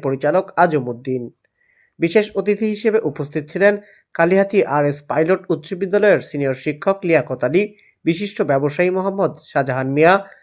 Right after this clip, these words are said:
ক্রীড়া সংগঠক মোহাম্মদ রফিকুল ইসলাম এবং বিশিষ্ট ব্যবসায়ী মোহাম্মদ আব্দুস সামাদ। টুর্নামেন্টটি উদ্বোধন করেন দক্ষিণ ব্যাড্রোবা বাইতুল ফালা ও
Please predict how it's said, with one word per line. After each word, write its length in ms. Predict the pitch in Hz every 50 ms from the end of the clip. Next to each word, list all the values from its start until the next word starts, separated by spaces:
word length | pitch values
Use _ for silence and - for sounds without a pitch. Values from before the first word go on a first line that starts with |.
| _ _ _
ক্রীড়া 260 | - 202 185 196 196
সংগঠক 440 | 196 - 202 190 185 202 185 202 185 196 -
মোহাম্মদ 320 | 135 131 135 139 139 131 131 -
রফিকুল 400 | 151 151 147 185 175 - 151 135
ইসলাম 380 | 120 - - - 156 170 196 220 208 - _ _ _ _ _ _ -
এবং 280 | - 156 175 180 214 202 170 -
বিশিষ্ট 340 | 165 165 175 196 190 - -
ব্যবসায়ী 460 | 196 190 190 185 196 185 190 214 202
মোহাম্মদ 400 | 196 202 202 208 202 202 190 - - -
আব্দুস 360 | 131 147 147 143 143 135 - -
সামাদ। 400 | - 120 123 123 127 123 123 117 120 139 _ _ _ _ _ _ _ _ _ _ _ _ _ _ _ _ -
টুর্নামেন্টটি 540 | 185 185 208 208 208 220 220 214 214 233 220 202 - 165
উদ্বোধন 320 | 147 135 151 147 156 151
করেন 300 | 147 - 175 175 196 208 214 202 180
দক্ষিণ 300 | 185 180 180 - 190 170 135
ব্যাড্রোবা 500 | 127 135 135 139 143 160 160 160 196 208 226 220 - - _ _
বাইতুল 400 | - 120 135 160 170 175 208 185 180 -
ফালা 280 | - 185 185 190 202 196 -
ও 80 | -